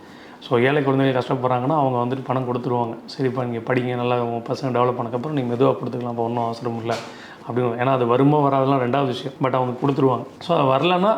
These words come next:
ஆண்டவன் கணக்கு, வந்தா நமக்கு வந்து புண்ணிய கணக்கு அப்படிங்கிற மாதிரி கொண்டு போயிட்டாங்கன்னா, ஏன்னா இது வந்து நாலாம் வீடுங்கிறனால வந்துட்டு இது ஒரு முக்கியமான வீடு, மோட்ச வீடு, நிறைய பேருக்கு வந்துட்டு செய்யணும். At the same time, "என்னால இது எதுவுமே முடியல சார்" அப்படின்னா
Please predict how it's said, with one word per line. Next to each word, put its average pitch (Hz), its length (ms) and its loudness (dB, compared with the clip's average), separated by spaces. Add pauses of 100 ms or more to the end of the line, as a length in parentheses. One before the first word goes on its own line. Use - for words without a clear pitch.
(120)
ஆண்டவன் 135 280 2
கணக்கு, 123 440 -2
வந்தா 151 320 2
நமக்கு 147 280 2
வந்து 139 160 2
புண்ணிய 135 240 4
கணக்கு 127 360 0
அப்படிங்கிற 127 340 2
மாதிரி 135 220 0
கொண்டு 131 180 4
போயிட்டாங்கன்னா, 123 420 2
ஏன்னா 143 180 2
இது 143 140 4
வந்து 160 280 4 (440)
நாலாம் 160 340 4
வீடுங்கிறனால 156 420 4
வந்துட்டு 143 360 4
இது 139 260 6
ஒரு 135 100 6
முக்கியமான 151 500 2
வீடு, 135 180 6
மோட்ச 135 320 4
வீடு, 123 300 2
நிறைய 131 260 4
பேருக்கு 151 360 4
வந்துட்டு 143 220 4
செய்யணும். 127 300 0 (440)
At 120 140 -2
the 131 60 4 (120)
same 175 180 2
time, 156 260 4
"என்னால 147 280 4
இது 143 180 6
எதுவுமே 139 320 4
முடியல 147 380 4
சார்" 139 340 2
அப்படின்னா 123 500 2